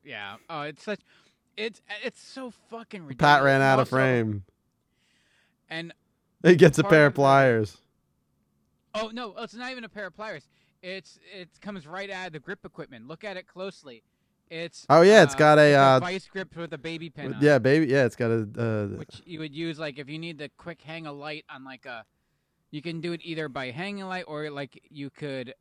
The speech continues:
Speaker 1: put that on a stand and then clamp something in it. So if you need to, like, have a piece of, I don't, it's for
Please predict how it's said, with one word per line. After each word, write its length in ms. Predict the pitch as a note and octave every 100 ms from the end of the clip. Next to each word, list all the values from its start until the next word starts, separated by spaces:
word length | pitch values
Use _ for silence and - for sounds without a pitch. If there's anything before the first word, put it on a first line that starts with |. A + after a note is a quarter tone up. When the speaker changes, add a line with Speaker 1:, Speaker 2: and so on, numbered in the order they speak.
| _ _ _ E3+ -
Speaker 1:
put 220 | E3+ D3
that 200 | D3 D3
on 140 | D3 C3
a 80 |
stand 640 | - - F#3 F3 D#3+ D3 C#3+
and 160 | D3 C3+
then 220 | C3 B2 _
clamp 360 | D3 D3 C#3+ _
something 540 | - C#3 B2 B2+ C#3
in 120 | C#3+
it. 160 | A#2+ -
So 120 | B2+
if 160 | A2+ B2+
you 80 |
need 180 | B2+ B2+
to, 80 | A#2
like, 180 | A2+ A#2 _ _
have 160 | B2 B2
a 60 | A2+
piece 320 | _ D3 A#2
of, 140 | G#2+ _ _ _ _ _ _ _ _ _ - -
I 120 | G#2
don't, 120 | G1+ _ _ _ _ _ _ _ _ _ -
it's 160 | F3+ -
for 300 | F#3 E3+